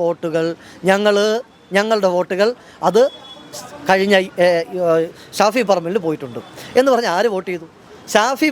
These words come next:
പറമ്പിലിന് വോട്ട് ചെയ്തു, അത് മതേതര വോട്ടുകളാണ് എന്ന് വെച്ചാൽ സി പി എമ്മിൻ്റെ മറ്റ്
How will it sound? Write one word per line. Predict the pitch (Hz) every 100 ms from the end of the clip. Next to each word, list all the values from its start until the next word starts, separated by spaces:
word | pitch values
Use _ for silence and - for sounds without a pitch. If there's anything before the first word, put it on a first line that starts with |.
| 277
പറമ്പിലിന് | 277 294 269
വോട്ട് | 233 254 262
ചെയ്തു, | 254 233
അത് | 214
മതേതര | 214 262 269 254 226
വോട്ടുകളാണ് | 226 214 202 170 - - 220
എന്ന് | 269
വെച്ചാൽ | 269 240
സി | 240 269
പി | 285 262
എമ്മിൻ്റെ | 247 240 262 - -
മറ്റ് | 208 220 294